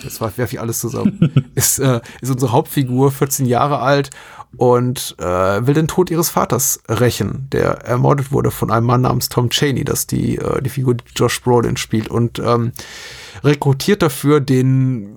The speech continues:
äh, fiesesten, miesesten, hartgesottensten und auch oft betrunkensten U-S-Marshal, äh, wo gibt, nämlich, äh, Rooster, Stich-, äh, Spitzname Rooster Cockburn,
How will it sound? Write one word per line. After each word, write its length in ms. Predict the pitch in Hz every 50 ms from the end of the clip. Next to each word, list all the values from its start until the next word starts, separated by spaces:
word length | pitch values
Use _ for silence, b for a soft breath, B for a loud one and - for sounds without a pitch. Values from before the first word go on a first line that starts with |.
| 113 113
äh, 460 | 101 95 90 95 - 85 85 85 101
fiesesten, 1200 | 127 - - 175 185 190 170 165 156 - - - 139 139 139 139 139 139 131 127 - - 120 139
miesesten, 880 | 147 160 185 190 170 160 156 - - - - 135 131 131 131 131 131 110 95
hartgesottensten 1200 | 82 73 - - - 143 151 180 185 - 156 143 151 156 151 - 151 139 - - - 143 143 139
und 120 | 113 131
auch 160 | 131 127 -
oft 260 | - 143 135 - - -
betrunkensten 800 | 135 135 - - 175 175 - 156 143 - - - 147 139 135
U-S-Marshal, 1080 | 135 139 139 143 139 123 147 - - - 135 127 131 135 135 - 135 131 127 127 - - -
äh, 60 | - 135 127 123 123
wo 140 | 123 123 113
gibt, 480 | 113 139 208 254 - - - - - -
nämlich, 460 | 131 127 123 127 127 123 - - -
äh, 280 | - 120 120 123 120 110 - B B B B
Rooster, 640 | - 127 131 151 190 226 214 - - 185 175 170 170 151
Stich-, 280 | - - 143 - -
äh, 440 | 131 120 120 120 113 117 113 113 113
Spitzname 420 | - - - - - 143 135 127
Rooster 400 | 123 127 143 175 165 - - 147
Cockburn, 600 | 139 - - 180 - - - 127 127 135 156 160